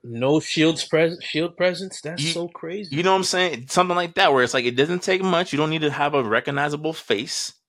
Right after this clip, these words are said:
Speaker 2: But like you said, a shield present. You couldn't have members of shield come in to try to restore order where it, it feels like the city's starting to erupt into this, like, "Yo,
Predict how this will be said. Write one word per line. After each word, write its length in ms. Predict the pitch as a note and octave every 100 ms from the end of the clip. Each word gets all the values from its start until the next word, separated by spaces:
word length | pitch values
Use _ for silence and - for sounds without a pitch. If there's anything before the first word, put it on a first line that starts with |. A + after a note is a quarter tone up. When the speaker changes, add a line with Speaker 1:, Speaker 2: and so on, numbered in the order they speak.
| _
Speaker 2:
But 120 | A#2
like 140 | A#2+ B2+
you 40 |
said, 220 | C#3 G#3
a 80 | G2+
shield 320 | - A3 A3+
present. 300 | - G2 F2
You 80 | G2
couldn't 240 | A#2 E3 E3
have 180 | D#3+ C#3+
members 360 | A#2 C#3+ C3
of 100 | A2
shield 360 | - A2+ B2 C3+
come 220 | B2+ B2
in 140 | B2 A#2+
to 340 | A2 F#2+ F2+ - _ _ _ _ -
try 140 | C3+
to 80 | C3
restore 360 | A#2 - B2+ C3
order 340 | F#2 B2 C#3+
where 240 | B2+ G#2+ F2+
it, 300 | A2 A2 -
it 200 | A2 -
feels 580 | _ A2 B2+ D3+ D#3+ D3
like 200 | D3 C#3+
the 80 | C#3+
city's 320 | - D3 C#3+
starting 260 | C#3+ C#3 C#3+
to 160 | C#3+
erupt 360 | A#2+ C3 C#3+ C#3
into 260 | C#3 C3+ C3+
this, 220 | C3+ B2+
like, 140 | G2+ E2
"Yo, 160 | F2+